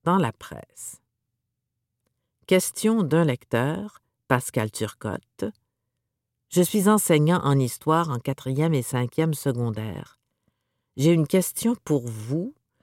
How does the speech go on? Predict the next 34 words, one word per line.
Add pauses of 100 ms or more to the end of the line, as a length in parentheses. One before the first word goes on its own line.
(360)
que
j'ai
souvent
eue
de
la
part
de
mes
élèves (400)
et
à
laquelle
j'ai
toujours
eu
de
la
difficulté
à
répondre. (960)
Lorsqu'un
pays,
une
province
ou
une
ville (120)
a
un
déficit, (640)
on
doit
emprunter